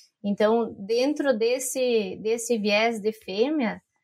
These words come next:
mortalidade de fêmea é um indicador muito importante nas U P Ls, né?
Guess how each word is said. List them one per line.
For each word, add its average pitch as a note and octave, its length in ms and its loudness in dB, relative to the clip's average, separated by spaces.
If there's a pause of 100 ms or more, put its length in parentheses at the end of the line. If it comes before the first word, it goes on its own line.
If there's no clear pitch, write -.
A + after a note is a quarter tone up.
(200)
mortalidade A3+ 840 2
de A3+ 120 2
fêmea A3+ 640 0
é G#3+ 160 -2
um A3 280 -4
indicador G#3 600 -4
muito A3 520 2
importante G#3 680 -2
nas G3+ 220 -4
U F#3+ 60 -10
P - 180 -10
Ls, F#3+ 460 -2
né? G#3 200 -4